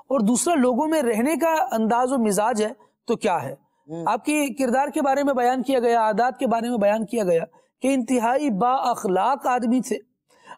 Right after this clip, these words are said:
Speaker 1: आपकी तबीयत में खुश अखलाकी थी और होठों पर आम हालात में तबस्सुम रहा करता था, मुस्कुराहट रहा करती थी। प्यारे आका सल्लल्लाहु ताला अलैहि वाली वसल्लम के इतने बाअदब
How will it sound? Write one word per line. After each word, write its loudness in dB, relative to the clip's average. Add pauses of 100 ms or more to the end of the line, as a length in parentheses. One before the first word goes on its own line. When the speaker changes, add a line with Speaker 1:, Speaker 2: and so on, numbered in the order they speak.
Speaker 1:
आपकी -2
तबीयत -2
में 0
खुश -2
अखलाकी -2
थी -4 (360)
और 0
होठों 0
पर -4 (420)
आम 2
हालात 0
में 0
तबस्सुम -2
रहा 0
करता -4
था, -12 (340)
मुस्कुराहट 0
रहा 0
करती -6
थी। -12 (220)
प्यारे -2
आका -2
सल्लल्लाहु 0
ताला 0
अलैहि 0
वाली 0
वसल्लम 0
के -2
इतने -2
बाअदब -2